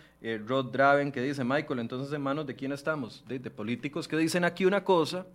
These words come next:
pero la asamblea van a hacer otra, como don Luis Fernando Chacón, que repito, yo le de-, dediqué parte de este programa el viernes y él fue muy claro de que no iban a haber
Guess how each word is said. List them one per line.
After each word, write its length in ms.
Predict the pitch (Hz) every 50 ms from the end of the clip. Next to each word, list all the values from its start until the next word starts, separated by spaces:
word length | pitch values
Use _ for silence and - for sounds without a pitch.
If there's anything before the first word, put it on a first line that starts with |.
| - _ _ _ _ _ _ -
pero 140 | 117 120
la 80 | 117 117
asamblea 380 | 107 113 107 101 98 104 101 104
van 160 | 110 113 117
a 60 | 113
hacer 260 | 110 104 107 110 113 120 - _ _ _
otra, 320 | 101 104 104 - 95 -
como 260 | - - 95 95 95 98
don 180 | 98 101 101
Luis 160 | 101 104 98
Fernando 320 | - 104 98 98 98 101 113
Chacón, 420 | - - 95 90 - 110 113 117 117 - - - _ _ _
que 100 | - 117
repito, 480 | 107 107 107 - - 151 147 151 143 113
yo 200 | 107 113 123 127
le 80 | 135 165
de-, 260 | 160 156 147 - -
dediqué 680 | - 117 127 120 117 117 113 110 - 160 170 160 139 - - - - - _ _ _ _ _ _ _ _ _ _
parte 360 | - 151 165 170 - - 127
de 80 | 113 117
este 180 | 123 120 -
programa 420 | 143 - 139 123 131 127 131 143 151
el 60 | 143
viernes 500 | 135 139 147 143 139 147 156 151 143 - -
y 160 | - 127 127
él 240 | 131 135 147 147 - - - -
fue 240 | - - 160 170 180
muy 220 | 175 160 143 147
claro 340 | 156 147 139 139 135 135 143
de 100 | 139 131
que 120 | 131 - 110
no 80 | 113
iban 160 | 113 120 123
a 100 | 127 120
haber 240 | 117 113 117 131 135